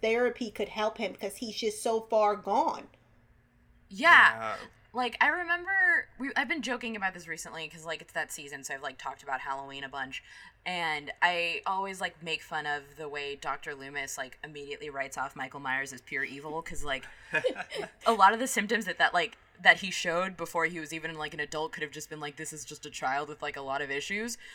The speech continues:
Speaker 2: So I was just like, "I don't know about pure evil, Loomis," but I feel like this is one where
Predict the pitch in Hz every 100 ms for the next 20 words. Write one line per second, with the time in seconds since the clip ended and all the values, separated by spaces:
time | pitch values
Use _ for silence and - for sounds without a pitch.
0 | - - - 220 214 214 254 269 - -
1 | 427 349 302 262 - 302 226 190 180 170
2 | 165 170 170 175 - - - - - _
3 | - - 277 277 269 359 453 494 440 233
4 | - 359 254 220 208 233 202 190 180